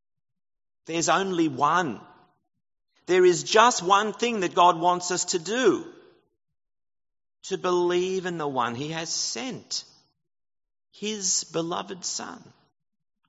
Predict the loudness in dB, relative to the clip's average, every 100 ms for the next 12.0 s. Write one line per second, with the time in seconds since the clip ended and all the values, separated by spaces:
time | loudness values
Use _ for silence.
0 | _ _ _ _ _ _ _ _ _ _
1 | _ _ _ _ _ _ _ _ _ 2
2 | 2 0 -2 0 -2 -4 -2 0 2 0
3 | -2 -4 -2 -2 -2 0 2 0 -2 -2
4 | -2 -2 -4 -2 -2 -2 -2 2 0 0
5 | -6 -4 -4 -4 -4 -4 -2 -2 0 -2
6 | -6 -10 -4 2 2 0 -4 -4 -2 -2
7 | -2 -4 -6 -4 -2 -2 0 -2 -2 -4
8 | -4 0 0 0 -6 -6 -2 0 0 -2
9 | -4 -2 -2 -2 -4 -8 -6 -4 -2 -2
10 | -2 0 0 -2 -4 -6 -4 -12 -14 -6
11 | 0 2 2 0 0 0 -2 -2 -4 -6